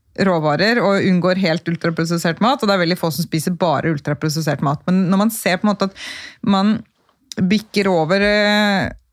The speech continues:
på at kanskje halvparten av kostholdet består av ultraprosessert mat, så ser man at da øker risikoen veldig mye for blant annet overvekt,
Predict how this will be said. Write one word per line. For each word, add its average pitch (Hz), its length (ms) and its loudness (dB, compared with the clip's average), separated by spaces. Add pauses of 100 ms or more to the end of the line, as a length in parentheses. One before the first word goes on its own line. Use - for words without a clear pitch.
(120)
på 180 220 2
at 190 140 -4
kanskje 196 260 0
halvparten 180 380 -2
av 175 60 -2
kostholdet 175 380 0
består 185 300 0
av 180 120 2
ultraprosessert 190 640 0
mat, 254 180 2
så 226 100 -4
ser 165 240 -2
man 160 180 2
at 185 140 -2
da 170 240 2 (260)
øker 180 580 0
risikoen 170 640 0
veldig 175 280 0
mye 175 320 2
for 247 200 0
blant 269 260 2
annet 180 240 0
overvekt, 170 540 0